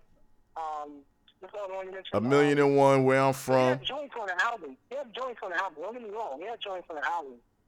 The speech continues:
Speaker 1: But there was some joints on the album that just kinda like, uh, let's skip over this, uh, skip over this. All right, this one, uh, all right, let's skip over this. And then Hard Knock Life was dope. So it's like how y'all feel about, for me,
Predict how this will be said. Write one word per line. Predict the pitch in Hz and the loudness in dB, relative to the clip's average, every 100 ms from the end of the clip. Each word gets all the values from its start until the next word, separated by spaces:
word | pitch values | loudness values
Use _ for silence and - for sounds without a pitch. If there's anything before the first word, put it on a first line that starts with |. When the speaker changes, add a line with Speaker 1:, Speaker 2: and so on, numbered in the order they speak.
| _ _ _ | _ _ _
Speaker 1:
But | 175 | -14
there | 202 | -12
was | 196 | -12
some | 202 185 | -12 -8
joints | 196 180 | -8 -6
on | 185 | -4
the | |
album | 180 175 175 | -4 -4 -6
that | 165 | -10
just | 170 - | -10 -8
kinda | 190 175 170 | -4 -4 -4
like, | 156 151 | -6 -6
uh, | 190 180 170 165 165 156 | -6 -4 -4 -4 -4 -6
let's | 147 | -10
skip | 156 | -12
over | 143 135 | -10 -10
this, | 139 131 | -10 -8
uh, | 151 131 | -8 -8
skip | - 139 | -14 -14
over | 131 131 | -12 -12
this. | 123 _ _ _ 160 | -14 _ _ _ -4
All | 156 | -4
right, | 147 | -4
this | 151 165 | -10 -10
one, | 143 135 | -12 -8
uh, | |
all | 143 139 - | -6 -6 -4
right, | 160 156 | -4 -4
let's | - | -10
skip | 139 | -14
over | 139 135 131 | -12 -12 -12
this. | - _ _ | -16 _ _
And | 156 | -12
then | 175 175 165 | -8 -6 -4
Hard | 185 175 | -4 -2
Knock | 208 190 | -4 -6
Life | 165 151 | -8 -10
was | 143 - | -12 -10
dope. | 185 143 - | -8 -8 -10
So | 170 160 156 | -8 -8 -8
it's | 170 | -8
like | 208 202 | -6 -4
how | 180 180 | -2 -2
y'all | 180 175 - | -4 -8 -10
feel | 170 | -12
about, | 160 160 151 139 _ _ _ _ | -6 -4 -4 -6 _ _ _ _
for | - | -12
me, | 165 220 160 | -10 -10 -10